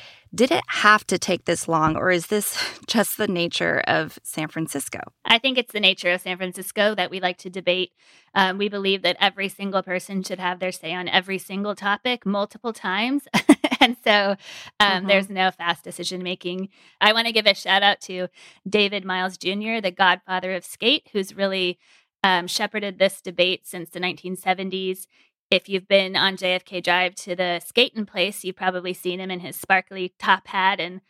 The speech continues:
Speaker 2: long furry jacket and roller skates and leg warmers.
Speaker 1: Mm-hmm.
Speaker 2: And he's such a character, and I always love to see him.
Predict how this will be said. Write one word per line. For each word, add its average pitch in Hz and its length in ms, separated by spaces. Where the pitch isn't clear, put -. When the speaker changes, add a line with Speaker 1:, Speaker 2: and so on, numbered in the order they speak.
Speaker 2:
long 190 340
furry 190 500
jacket 185 600
and 185 180
roller 185 260
skates 190 380
and 190 140
leg 185 180
warmers. 185 360
Speaker 1:
Mm-hmm. 175 80
Speaker 2:
And 190 100
he's 202 160
such - 280
a 277 60
character, 180 480
and 190 220
I 180 140
always 196 380
love 175 180
to 185 60
see 185 200
him. 165 260